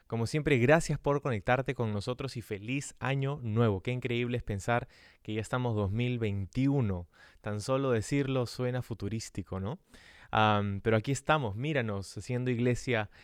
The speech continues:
en línea, qué increíble. Bueno, estamos aquí al inicio de un nuevo año y, y, y con, y con este nuevo año todos los retos del año pasado, pero con nuevas fuerzas y con nueva esperanza mientras miramos hacia adelante,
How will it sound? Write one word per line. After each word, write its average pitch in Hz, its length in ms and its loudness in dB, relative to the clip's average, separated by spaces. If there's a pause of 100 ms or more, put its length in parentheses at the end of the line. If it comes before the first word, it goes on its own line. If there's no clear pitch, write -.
(160)
en 104 360 0
línea, 110 340 2
qué 113 120 0
increíble. 104 640 0 (340)
Bueno, 147 160 2
estamos 190 320 2
aquí 160 200 0
al 156 120 4
inicio 156 320 4
de 147 60 4
un 147 100 0
nuevo 131 260 4
año 170 240 6 (420)
y, 113 180 -4 (100)
y, 117 240 -6
y 107 60 -6
con, 110 280 -6
y 117 120 -8
con 117 180 0
este 135 180 -2
nuevo 131 240 6
año 135 320 2 (460)
todos 135 240 10
los 117 120 10
retos 127 300 6
del 110 120 4
año 123 160 2
pasado, 131 520 4 (320)
pero 101 220 2
con 101 160 -2
nuevas 117 220 2
fuerzas 123 800 4
y 101 100 -16
con 95 180 -10
nueva 107 160 -4
esperanza 110 580 2
mientras 98 320 -4
miramos 104 480 -4
hacia 101 360 -4
adelante, 127 580 2